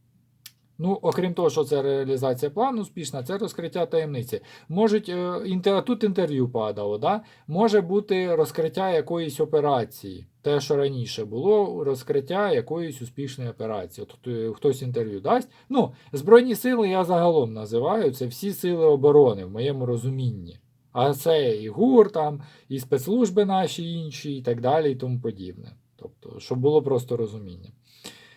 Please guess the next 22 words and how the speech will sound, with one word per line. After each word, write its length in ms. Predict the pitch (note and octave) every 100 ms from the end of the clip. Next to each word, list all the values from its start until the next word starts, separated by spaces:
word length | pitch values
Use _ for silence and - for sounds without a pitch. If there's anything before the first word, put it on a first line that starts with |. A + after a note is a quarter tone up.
| _ _ _ _ _ _ -
Так, 300 | A3 - G3+
ну 100 | A3
забезпечення, 720 | B3+ C#4 D#4 D#4 D4 D#4 C#4+
да, 220 | C4 G3
радує. 400 | A3 B3+ C3+ A#2+
Прям 260 | C#3 D#3 F#3+
щось 200 | G#3+ -
хороше 420 | B3 B3+ A#3 B3
має 220 | G3+ F3+
прийти. 360 | D#3+ D3+ C#3+ B2+
В 60 |
таких 300 | C3+ C3 G3+
кількостях, 600 | - A3+ A3+ G#3 - E3
знаєте, 480 | D#3+ F3+ F3+ F3+ E3
добрих, 720 | B2 E3 D#4 C4+ - F#2+ - _
прям, 400 | A#2 B2 B2 A#2+
прям 400 | - D3 F3+ A3
добрих, 600 | G#3 D3+ G#2+ G#2+ G2+ - _ -
прям 260 | C#3 G3
радує. 480 | G3+ A#2+ G2 G2+ G2+ - _ _ - _ _ _
Далі. 600 | D3+ A3+ G3+ C3 F#2+ F2 F2 _ _ _ _ _ _ _ _
М, 600 | B2 A#2 A2+ A2 A2 G#2+